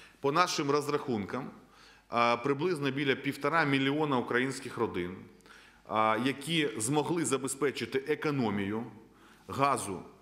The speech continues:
і електроенергії для тепла, а, отримують найближчим часом, а, до сімсот гривень готівкою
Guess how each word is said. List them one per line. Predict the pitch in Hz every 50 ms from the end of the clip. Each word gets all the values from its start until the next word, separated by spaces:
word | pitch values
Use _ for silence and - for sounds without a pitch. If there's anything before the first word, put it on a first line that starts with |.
| - -
і | 127
електроенергії | 131 135 147 151 143 - - 139 139 139 147 147 135 113 101 104 104 101
для | 98 101 123 135 143 131 107 90
тепла, | - - 147 - - 127 117 101 92 92 98 - - - - - - - _ _ _ _ _ _ _ - - - - - _ _
а, | - 117 117 113 113 113 117 113 110 113 - - - - - 113 113 120 -
отримують | - 156 147 - 180 190 175 139 117 107 95 87 82 - - - - - - - - - -
найближчим | 123 135 147 147 127 147 180 185 - - - 170 156
часом, | - - 143 110 95 - - 92 95 90 87 92 - - - - - - - - - - _ _
а, | - 98 107 104 104 104 101 - - 123 110 110
до | 170 170 147 113 101
сімсот | - - 151 147 151 151 143 - - 160 143 127 110
гривень | 123 127 123 110 92 90 82 73 71 - - - - _ _ _ _ _ _ _ _ _ _ _ _ _ _ -
готівкою | - 151 151 151 - 123 107 - - - 110 113 127 147